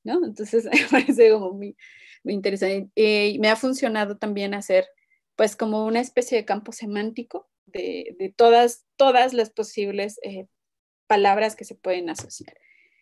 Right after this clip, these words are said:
Y, eh, creo que, eh, no sé, por ejemplo, el telar solo es un ejemplo, pero me parece que es un ejemplo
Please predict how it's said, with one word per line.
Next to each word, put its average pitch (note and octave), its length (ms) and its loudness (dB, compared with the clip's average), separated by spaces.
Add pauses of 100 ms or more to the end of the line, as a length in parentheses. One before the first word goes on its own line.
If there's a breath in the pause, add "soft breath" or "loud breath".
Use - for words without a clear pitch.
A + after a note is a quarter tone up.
(300 soft breath)
Y, G#3 380 2
eh, G3 640 -4
creo G#3+ 260 4
que, A3+ 400 2
eh, F3 500 -4 (180)
no G#3+ 140 -4
sé, A3+ 100 -6
por G#3 120 -6
ejemplo, G#3+ 240 -6
el G#3+ 100 -4
telar G3 320 0
solo G#3+ 260 -2
es G#3 100 -10
un G#3 100 -8
ejemplo, G#3 640 -10 (280)
pero A3+ 160 4
me A3+ 120 4
parece A#3 320 2
que C#4 60 -2
es C#4 100 -6
un B3+ 100 -2
ejemplo A3+ 640 -2